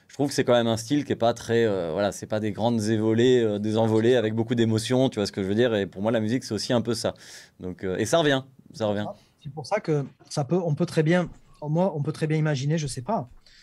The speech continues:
Speaker 2: euh, des grosses huit cent huit et des, et des gros drums, alors que dessus, on va être beaucoup plus créatif en termes d'accords, de grilles d'accords, de, de, d'envolées lyriques dessus. Lyrique, c'est un,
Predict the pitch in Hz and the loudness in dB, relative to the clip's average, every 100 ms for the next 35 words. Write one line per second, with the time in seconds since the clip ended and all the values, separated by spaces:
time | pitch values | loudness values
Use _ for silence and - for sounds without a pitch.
0 | - - _ _ 143 135 131 127 127 127 | -20 -20 _ _ -4 -2 -2 -2 -4 -4
1 | 131 127 120 120 123 _ - _ _ 120 | -4 -4 -4 -6 -10 _ -20 _ _ -6
2 | 135 135 139 151 165 156 165 156 160 170 | -4 0 0 0 0 0 0 0 0 0
3 | 151 143 135 135 131 131 135 139 139 127 | -2 -4 -2 -2 -4 -4 -6 -6 -6 -4
4 | 135 139 131 208 202 - 143 151 - 151 | -4 -4 -2 -2 -2 -6 -4 -4 -2 -2
5 | 139 123 - 185 202 135 139 160 151 - | 0 -2 -2 0 2 0 -2 -2 -2 -4
6 | 131 165 170 151 156 - 135 - - 147 | -4 -2 -2 -4 -4 -4 -6 -6 -4 -4
7 | 143 143 127 - 165 170 143 135 135 123 | -2 -4 -4 0 0 2 -2 -4 -6 -4
8 | 160 160 143 120 - - - _ 131 135 | -2 -2 -4 -8 -14 -20 -20 _ -6 -6
9 | 127 139 135 143 147 143 131 151 135 127 | -2 -2 0 0 0 0 -2 -2 -2 -6
10 | - 156 139 131 143 127 127 123 | -4 -2 0 -2 -2 -4 -4 -4